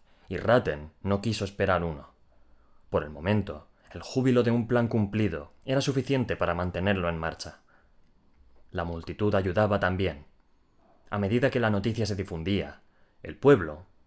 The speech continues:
siervos, mercaderes y nobles por igual, acudía para ver al elantrino recuperado.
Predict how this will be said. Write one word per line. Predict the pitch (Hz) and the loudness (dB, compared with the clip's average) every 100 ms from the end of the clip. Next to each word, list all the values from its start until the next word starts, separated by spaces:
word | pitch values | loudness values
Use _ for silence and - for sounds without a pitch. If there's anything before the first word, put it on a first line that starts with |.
| _ | _
siervos, | - - 87 90 87 82 80 95 | -8 -4 0 0 -2 -6 -6 -4
mercaderes | 85 82 78 87 87 82 - | -4 -4 -6 -4 -4 -6 -10
y | 78 | -6
nobles | 90 104 98 | -2 0 0
por | - 87 | -2 -4
igual, | 80 95 73 - - _ _ - | 0 0 0 -8 -20 _ _ -8
acudía | - 110 107 139 | -4 -2 2 4
para | 147 131 | 4 2
ver | 120 131 | 2 2
al | 123 | 2
elantrino | 120 101 101 135 110 | 2 0 2 2 2
recuperado. | 110 110 107 113 85 | 0 0 0 0 -4